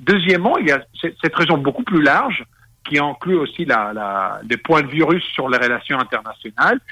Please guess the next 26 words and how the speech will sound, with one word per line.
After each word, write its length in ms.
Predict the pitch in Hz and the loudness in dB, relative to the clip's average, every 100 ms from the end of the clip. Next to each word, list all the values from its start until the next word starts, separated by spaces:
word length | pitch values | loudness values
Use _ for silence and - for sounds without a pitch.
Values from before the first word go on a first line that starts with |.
| - 135 | -6 -4
et 60 | |
que 140 | 104 131 | 0 2
la 120 | 123 | 2
guerre 240 | 135 147 | 2 2
en 120 | 131 | 0
Ukraine 400 | 127 123 - 143 | -6 -6 -4 -2
a 80 | 123 | -4
vraiment 320 | 113 120 135 | -6 -8 -8
montré 360 | 135 127 - 143 | -12 -12 -4 -4
clairement, 560 | - 113 101 131 226 - _ _ _ - | -2 -6 -2 0 -2 -4 _ _ _ -2
c'est 180 | 208 226 | 2 2
que 400 | - 180 240 285 - | 2 2 2 -2 -6
cet 220 | 175 165 190 | -6 -2 0
axe 320 | 180 - - 127 - | 0 -2 -6 -6 -6
anti-occidental 1120 | 170 175 208 190 - 156 156 143 151 143 127 | -8 -8 -4 -4 -4 -2 -2 0 2 2 0
pour 140 | 131 120 | -8 -6
vraiment 320 | 147 156 220 - | -2 0 0 -2
confirmer 560 | 170 147 175 156 165 143 | -6 -4 -2 0 0 0
la 120 | 123 | 0
multipolarité 1400 | 147 180 - - 165 165 - 143 143 147 - 151 135 _ - | -2 -6 -8 -10 -6 -2 2 4 4 2 0 0 0 _ -14
du 80 | 135 | -8
monde 220 | 147 156 135 | -6 -4 -2
d'aujourd'hui, 560 | 139 120 123 117 135 202 - - - - | 0 2 0 0 -2 -2 -4 -14 -12 -4
qui 100 | 139 | 0
n'est 120 | 135 | 0
plus 240 | - 180 | 0 -2